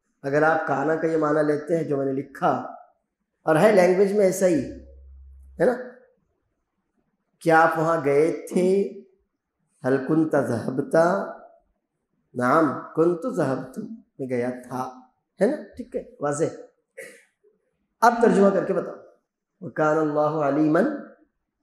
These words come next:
हकीमा, अल्लाह ताला अलीम हकीम। हाँ, क्यों? नहीं, तर्जुमा करो ना, मुझे meaning नहीं चाहिए, मफहूम नहीं चाहिए मुझको, तर्जुमा करो।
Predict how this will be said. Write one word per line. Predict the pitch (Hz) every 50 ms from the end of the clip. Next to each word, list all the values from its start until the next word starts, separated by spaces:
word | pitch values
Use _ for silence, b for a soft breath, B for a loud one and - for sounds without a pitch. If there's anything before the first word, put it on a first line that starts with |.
| _ _
हकीमा, | 139 131 - - 147 147 139 135 139 143 139 139 - - - - - - - _ _ _ -
अल्लाह | 143 139 147 160 151
ताला | 147 - 147 143 151 151
अलीम | 147 143 147 160 160 147
हकीम। | 135 - - 165 170 185 302 302 - - - - - _ _ _ _ _ _ _ _ _ _ _ _ 156 _ _ _ _ _ _ _ _ _ _ _ _ _ _ _ _ _ _ _
हाँ, | 165 202 254 294 - - - - - - - - - - _ _ _ _ _ _ _ _ _ _ _ _ _ _ _ _ _ _ -
क्यों? | - 175 220 - - - - - - - _ _ _ _ _ _ _ _ _ _
नहीं, | 147 180 285 - -
तर्जुमा | 202 180 156 185 262 339
करो | 339 - 277 285
ना, | 285 254
मुझे | 220 220 226 254
meaning | 247 214 202 196 226 269 285
नहीं | 285 285 262
चाहिए, | - 247 196 190 175
मफहूम | 165 165 156 - - 240 269 269 269
नहीं | 285 269
चाहिए | - 240 202 185 180 160
मुझको, | 147 135 - - - - - - _ _ _ _ _ _ _ _ _ -
तर्जुमा | 196 208 240 285 277 262
करो। | - 220 180 - -